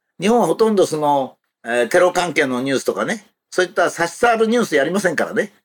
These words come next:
そうすると、あの、アルジャジーラっていうのは、まあ、本当にフラットに聞いてる人の役に立つ放送をするもんですから、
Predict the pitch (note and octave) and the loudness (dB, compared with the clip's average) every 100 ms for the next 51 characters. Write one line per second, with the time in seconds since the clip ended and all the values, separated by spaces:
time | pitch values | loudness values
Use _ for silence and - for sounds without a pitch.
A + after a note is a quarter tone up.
0 | _ _ - G#3+ F#3+ A#3+ A3+ G3+ G3 F#3+ | _ _ -10 -8 0 2 2 2 2 2
1 | F#3 D#3+ F3 G3+ G3+ A3 G#3+ D#3+ - B2+ | 0 2 0 0 -2 2 2 0 -2 -2
2 | A#2 A2 C3+ A2+ - E3 F#3+ G#3 F3+ F#3 | 0 0 0 -2 -4 -4 -2 -2 0 0
3 | G#3 - C3 C3 B2+ G2+ - _ _ - | 0 0 -2 0 -2 -4 -10 _ _ -8
4 | D#3 D#3+ E3 D3+ E3 C3+ B2 A#2 E3+ B2 | -4 0 0 0 -2 0 0 0 -6 -2
5 | E3+ - A#2+ B2+ B2+ B2 A2+ C#3 C#3+ A#2+ | -2 0 2 2 2 2 2 0 0 -2
6 | F#2+ - F2+ D2 | -2 -2 -4 -4